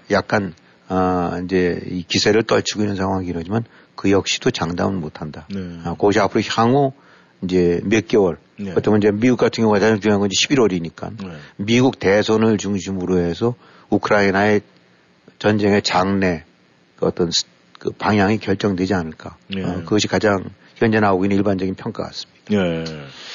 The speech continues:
Speaker 2: 아, 사실 우크라이나 지원 문제를 이렇게 봤을 때 미국이나 또 나토 측이나 그 외의 서방 측의 지원들이 보면 어떻게 좀 이 딸국밥 스타일로 뭐 다 각자 이렇게 한 것 같은데 이게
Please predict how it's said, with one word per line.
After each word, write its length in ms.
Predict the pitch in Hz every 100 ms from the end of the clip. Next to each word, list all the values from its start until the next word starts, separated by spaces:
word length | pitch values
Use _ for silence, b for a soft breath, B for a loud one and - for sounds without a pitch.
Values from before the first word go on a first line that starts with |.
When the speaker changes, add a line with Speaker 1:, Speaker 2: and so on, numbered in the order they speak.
| B B B B B B
Speaker 2:
아, 420 | 123 139 139 143 139
사실 380 | 147 139 185 165
우크라이나 580 | 135 131 151 147 151 147
지원 320 | - 135 135
문제를 360 | 127 120 131
이렇게 240 | 127 - 127
봤을 440 | 98 98 - 92
때 400 | - 127 110 92 90
미국이나 1160 | 120 135 131 139 135 135 139 147 151 156 147 120
또 160 | 131 113
나토 360 | 107 110 135
측이나 600 | 110 127 120 104 92 127 160 B -
그 100 | 131
외의 340 | 131 127 127
서방 480 | 127 143 135 127 120
측의 360 | - 123 131
지원들이 520 | 127 113 110 110 110 135
보면 300 | 120 120 143
어떻게 280 | - 147 147 B B B -
좀 280 | 120 107 78
이 120 | 95
딸국밥 680 | - 139 139 147 - 151 -
스타일로 600 | - 123 113 110 175 110
뭐 240 | 95 123 120
다 180 | - 127
각자 420 | - 110 - 127
이렇게 320 | 120 110 104 120
한 120 | 135
것 140 | 117
같은데 720 | 110 101 - 90 98 123 80 B B B B B
이게 680 | 131 143 170 175 180 185 190